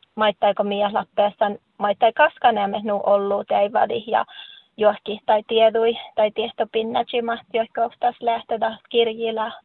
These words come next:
muhtin lahka, että mi ietsä maittai tässä nuppi nuppi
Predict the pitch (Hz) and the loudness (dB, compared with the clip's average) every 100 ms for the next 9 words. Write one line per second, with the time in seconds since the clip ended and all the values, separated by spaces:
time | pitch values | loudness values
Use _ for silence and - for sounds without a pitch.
0 | _ _ _ - 233 220 220 226 226 - | _ _ _ -6 -6 -2 -2 0 0 0
1 | 226 - 226 226 233 247 233 - 220 226 | 0 -2 -4 -4 2 4 4 2 -2 -4
2 | - - 123 240 - _ _ _ _ - | -4 0 0 -2 -16 _ _ _ _ -6
3 | 214 - 226 - _ _ - 226 - 233 | -4 -2 -4 -4 _ _ -6 -4 4 6
4 | 262 254 - 277 | 6 4 2 2